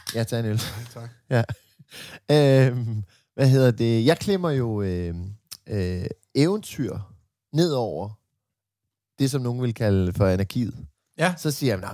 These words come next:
Speaker 1: det er bare, det er os, der går på eventyr."
Speaker 3: Ja.
Speaker 1: Ikke? Det er os, der får lov til at, til alle mulige ting. Og, og, og det er jo, det er jo helt, det er jo helt klassisk, at jeg giver lov til, til flere ting. Øhm, og så er der nogle ting, hvor jeg så også samtidig får lov til at være bussemanden.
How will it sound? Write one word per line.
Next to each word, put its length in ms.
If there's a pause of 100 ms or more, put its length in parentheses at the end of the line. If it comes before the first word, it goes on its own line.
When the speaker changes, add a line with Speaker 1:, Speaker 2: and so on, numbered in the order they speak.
Speaker 1:
det 140
er 40
bare, 300 (100)
det 100
er 40
os, 120
der 100
går 120
på 100
eventyr." 420 (200)
Speaker 3:
Ja. 140
Speaker 1:
Ikke? 180 (240)
Det 80
er 40
os, 120
der 80
får 140
lov 140
til 140
at, 380
til 100
alle 160
mulige 200
ting. 240 (160)
Og, 260 (480)
og, 200
og 160
det 120
er 40
jo, 80
det 120
er 40
jo 60
helt, 480 (260)
det 140
er 40
jo 40
helt 220
klassisk, 600
at 440
jeg 160
giver 160
lov 220
til, 300 (840)
til 100
flere 300
ting. 260 (800)
Øhm, 680 (580)
og 100
så 140
er 60
der 100
nogle 180
ting, 280
hvor 220
jeg 160
så 100
også 220
samtidig 360
får 60
lov 140
til 100
at 40
være 80
bussemanden. 580